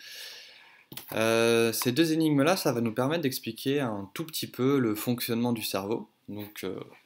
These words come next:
moi, j'ai trouvé ça intéressant et j'espère que ça va être pareil pour vous. Euh, la première énigme. La première énigme,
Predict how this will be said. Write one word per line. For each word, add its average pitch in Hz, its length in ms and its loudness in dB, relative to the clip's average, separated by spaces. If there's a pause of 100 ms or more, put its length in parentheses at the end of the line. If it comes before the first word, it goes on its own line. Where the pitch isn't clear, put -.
(200)
moi, 113 120 -6
j'ai 107 120 -6
trouvé 104 260 -8
ça 104 140 -4
intéressant - 460 6 (220)
et 107 60 -6
j'espère 104 420 -4
que 113 120 0 (360)
ça 104 200 -4
va 101 100 0
être 101 260 -2
pareil 107 320 2
pour 104 160 -6
vous. 147 240 -4 (1400)
Euh, 123 460 8
la 156 100 8
première 208 300 4
énigme. 101 380 2 (1080)
La 113 120 0
première 107 300 -2
énigme, 135 480 2